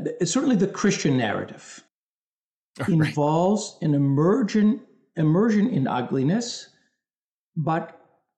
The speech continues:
Speaker 1: the Christian has confidence to dwell, to linger in ugliness, because the Christian knows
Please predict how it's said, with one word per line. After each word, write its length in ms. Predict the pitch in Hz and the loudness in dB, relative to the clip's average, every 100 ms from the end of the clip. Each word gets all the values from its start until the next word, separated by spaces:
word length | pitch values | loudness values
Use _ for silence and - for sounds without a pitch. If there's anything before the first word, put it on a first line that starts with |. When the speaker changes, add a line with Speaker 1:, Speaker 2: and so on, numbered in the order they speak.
| _ _ - | _ _ -8
Speaker 1:
the 140 | 185 | -4
Christian 480 | - - 220 - 196 | -4 -2 -2 0 2
has 260 | 156 156 147 | 2 2 -2
confidence 1160 | - - 294 311 - 147 - - - - - - | -10 -4 0 0 0 -4 -4 -8 -12 -12 -16 -8
to 160 | 165 123 | -6 -4
dwell, 760 | 151 143 156 151 135 113 113 | -2 0 2 2 0 0 -4
to 180 | - 143 | -6 -4
linger 680 | 135 147 180 190 143 117 - | 0 2 4 4 4 0 -2
in 140 | 135 | -4
ugliness, 840 | 131 135 110 120 110 131 - - - _ _ _ _ | -2 -4 -2 -2 -2 -4 -6 -12 -18 _ _ _ _
because 280 | 165 - 156 | -4 -2 -2
the 100 | 165 | -2
Christian 480 | 160 180 - 160 147 | -2 -2 0 0 2
knows 680 | 147 147 143 139 - - | 2 2 2 -2 -6 -14